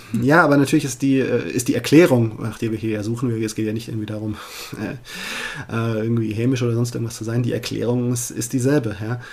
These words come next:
Speaker 2: Eine, ähm, ein guter Charakter, gut am Mic, äh, gut am Mikrofon, ähm, der, äh, an sich, äh, da seine Qualitäten hat, aber im Ring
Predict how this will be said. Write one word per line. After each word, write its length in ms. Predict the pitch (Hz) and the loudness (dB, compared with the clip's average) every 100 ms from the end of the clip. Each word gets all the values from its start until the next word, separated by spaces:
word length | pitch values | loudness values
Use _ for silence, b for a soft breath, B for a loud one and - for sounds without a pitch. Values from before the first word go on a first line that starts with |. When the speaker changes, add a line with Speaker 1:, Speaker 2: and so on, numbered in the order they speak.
| B | B
Speaker 2:
Eine, 600 | - 110 117 113 113 113 - | -6 -2 -2 -2 -4 -6 -6
ähm, 800 | 113 113 113 110 110 110 107 104 _ _ - _ | -6 -4 -4 -4 -6 -6 -8 -12 _ _ -20 _
ein 140 | - 120 | -2 0
guter 200 | 120 123 | 2 0
Charakter, 520 | 117 120 - 147 143 | 0 -4 -2 0 0
gut 180 | 135 117 | -2 -4
am 140 | 117 | -2
Mic, 300 | 110 127 139 b b b b | 0 -2 -2 b b b b
äh, 160 | 120 117 | -4 -2
gut 120 | 117 | -2
am 100 | 123 | -2
Mikrofon, 560 | 120 131 131 151 147 139 B B B - | -2 -2 -2 -2 -2 -4 B B B -8
ähm, 840 | 113 113 117 113 117 117 110 107 120 - _ _ _ _ _ - _ - | -4 0 0 0 -2 -2 -4 -6 -10 -20 _ _ _ _ _ -20 _ 2
der, 340 | 117 117 113 | 4 4 0
äh, 200 | 113 110 | -4 -4
an 140 | 113 113 | -2 -2
sich, 320 | 120 - - | -2 -4 -4
äh, 420 | 120 117 113 120 | 0 0 0 -2
da 200 | 117 117 | -2 0
seine 160 | 117 117 | 0 0
Qualitäten 500 | 117 113 117 117 127 | 0 -2 -2 -4 -2
hat, 120 | 131 | -2
aber 180 | 127 113 | -2 0
im 140 | 117 110 | -2 -6
Ring 440 | - 110 123 135 | -2 0 2 0